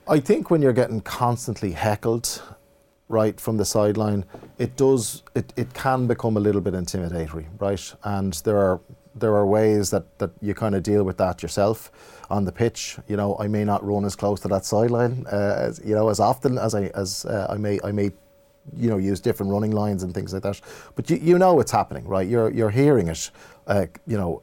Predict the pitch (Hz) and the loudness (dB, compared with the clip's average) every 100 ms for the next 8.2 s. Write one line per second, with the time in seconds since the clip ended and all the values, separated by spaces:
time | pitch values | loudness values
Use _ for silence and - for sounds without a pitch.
0 | - 101 85 - - - - - 104 110 | -6 -6 -6 -10 -18 -16 -8 -2 2 4
1 | 104 90 98 90 82 78 - 104 90 85 | 2 0 -4 -4 -6 -8 -6 -4 -2 -4
2 | 120 110 - 90 - 87 85 82 - - | -8 -16 -6 -6 -4 -6 -4 -6 -8 -6
3 | 104 - - - - - - 101 101 - | -6 -10 -20 -20 -20 -6 0 2 0 -4
4 | _ _ _ - 127 120 123 - _ _ | _ _ _ -2 2 2 0 -8 _ _
5 | 120 110 107 135 - 127 113 113 104 101 | 0 0 2 2 2 2 4 4 2 0
6 | 95 107 101 98 95 98 90 - _ - | -2 -2 0 0 0 -4 -4 -14 _ 0
7 | 175 135 - - 135 113 110 98 90 80 | 2 2 0 -2 -2 -2 -4 -4 -4 -6
8 | 90 95 | -6 -10